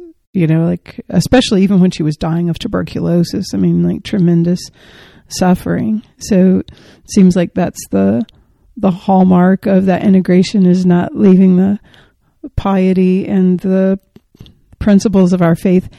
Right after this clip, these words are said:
in the chapel <laughs> and actually putting, putting skin on them in, in our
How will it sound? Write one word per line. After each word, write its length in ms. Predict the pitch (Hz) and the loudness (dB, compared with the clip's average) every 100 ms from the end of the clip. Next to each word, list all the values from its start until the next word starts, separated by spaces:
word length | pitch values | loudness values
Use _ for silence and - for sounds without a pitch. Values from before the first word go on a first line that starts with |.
| _ _ _ | _ _ _
in 140 | 202 190 | 4 4
the 80 | 170 | 4
chapel 640 | - 180 175 185 180 208 214 - - | 0 -2 -2 0 2 2 0 -4 -8
<laughs> 240 | 311 - | -12 -2
and 400 | 190 185 175 170 - - 202 - - | 2 4 2 -2 -8 -20 -20 -12 -6
actually 800 | 170 - - 185 185 175 180 - _ _ _ - | -6 -6 -6 -2 0 0 -2 -6 _ _ _ -2
putting, 400 | 196 175 170 - _ _ - | 2 4 2 -4 _ _ -4
putting 280 | 240 226 196 | 2 6 4
skin 380 | - - 208 190 | 2 2 4 6
on 180 | 180 175 | 4 4
them 340 | 170 175 175 - | 4 4 2 -2
in, 580 | - 196 180 175 175 - _ _ _ _ _ - | -2 4 4 4 2 -2 _ _ _ _ _ 2
in 200 | 180 170 | 4 4
our 460 | 165 165 170 175 | 4 2 2 0